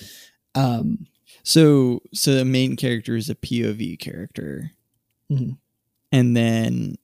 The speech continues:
Speaker 2: um, and then a protagonist is someone who undergoes the change of the story.
Speaker 1: Yeah. Yeah.
Speaker 2: And
Speaker 1: Change
Speaker 2: it
Speaker 1: is better than growth because it can be positive or negative change.
Speaker 2: Right. And,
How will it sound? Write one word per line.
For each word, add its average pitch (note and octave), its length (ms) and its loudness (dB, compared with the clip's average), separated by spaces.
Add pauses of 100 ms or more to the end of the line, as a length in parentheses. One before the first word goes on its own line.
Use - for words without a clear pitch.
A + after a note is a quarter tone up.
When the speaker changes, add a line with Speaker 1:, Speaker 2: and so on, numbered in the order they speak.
(140)
Speaker 2:
um, - 460 -8 (1600)
and B2 120 2
then A#2 140 0
a - 140 -4
protagonist A2 760 -10
is A2+ 100 -8
someone - 280 -8
who G#2+ 580 -8
undergoes A#2+ 640 -2
the - 120 -10
change - 520 -10
of A2+ 200 -12
the - 80 -8
story. - 480 -10 (500)
Speaker 1:
Yeah. - 200 -6 (360)
Yeah. - 140 -6
Speaker 2:
And - 80 -8
Speaker 1:
Change F#3 240 8
Speaker 2:
it G3 40 4
Speaker 1:
is E3+ 60 0
better D#3+ 240 6
than C#3+ 160 2
growth C3 400 0
because C#3+ 280 0
it C#3+ 40 -2
can C#3+ 140 0
be C3+ 100 2
positive C3+ 500 0
or B2 120 -2
negative A#2 340 -6
change. - 380 -4
Speaker 2:
Right. G2+ 340 2 (320)
And, D#3 400 4